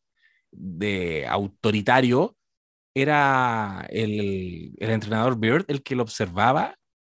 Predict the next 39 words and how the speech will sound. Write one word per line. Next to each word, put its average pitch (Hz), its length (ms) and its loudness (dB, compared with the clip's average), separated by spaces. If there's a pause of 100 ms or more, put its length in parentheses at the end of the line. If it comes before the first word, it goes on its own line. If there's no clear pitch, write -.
y 120 80 -8
que 151 140 -2
le 156 100 4
paraba 147 360 6
los 165 120 0
carros 160 460 -2
a 160 80 -2
Nate. 185 220 0
Estaba 151 360 4
ocurriendo 139 600 0
toda 143 200 4
una 160 180 0
situación - 520 -4
que - 120 -4
no 120 140 2
culpa 220 240 4
a 185 40 2
Ted 143 140 0
Lasso 170 200 -2
tampoco 156 460 0
de 123 120 -2
no 139 80 2
haberla 147 240 2
visto, 139 240 0
porque 120 220 0
Ted 120 140 2
Lasso 120 220 0
estaba 110 240 -2
con 101 100 -4
sus 98 140 -12
crisis 107 260 -6
de 110 80 0
pánico, 139 480 0 (400)
se - 100 -6
estaba 110 640 0 (180)
salvando 117 500 2
a - 20 0
sí 123 100 2
mismo, 127 440 4